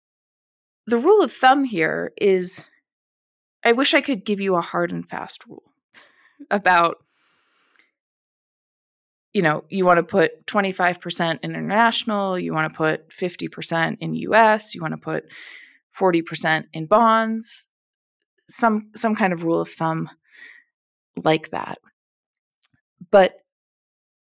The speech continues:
in practice, you'll be limited to what your employer offers inside of the retirement plan.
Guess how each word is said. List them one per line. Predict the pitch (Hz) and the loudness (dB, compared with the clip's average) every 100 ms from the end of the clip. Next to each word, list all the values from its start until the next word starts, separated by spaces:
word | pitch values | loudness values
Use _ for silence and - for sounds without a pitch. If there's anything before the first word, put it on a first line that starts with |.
| _ | _
in | - 320 | 0 2
practice, | 302 214 185 - 165 175 - - _ _ - _ _ _ _ _ _ _ - | 2 0 0 -2 -4 -4 -10 -14 _ _ -20 _ _ _ _ _ _ _ -6
you'll | 208 240 262 | 2 4 4
be | 262 226 | 0 -2
limited | 202 247 208 170 180 - | 0 2 0 -2 -6 -10
to | - 180 175 170 180 _ _ _ _ _ _ _ | -6 -4 -4 -6 -10 _ _ _ _ _ _ _
what | - 185 185 - | -4 2 2 0
your | 196 | -4
employer | 180 175 165 160 165 160 165 _ _ _ _ - | -6 -2 -2 0 -2 -6 -10 _ _ _ _ -2
offers | 247 - - - - - _ _ _ - | -2 -2 -10 -12 -16 -18 _ _ _ -4
inside | 202 208 190 170 165 | -2 -2 -2 -2 -4
of | 160 | -6
the | - | -10
retirement | 156 - - - - | -12 -12 -14 -16 -10
plan. | - - | -8 -6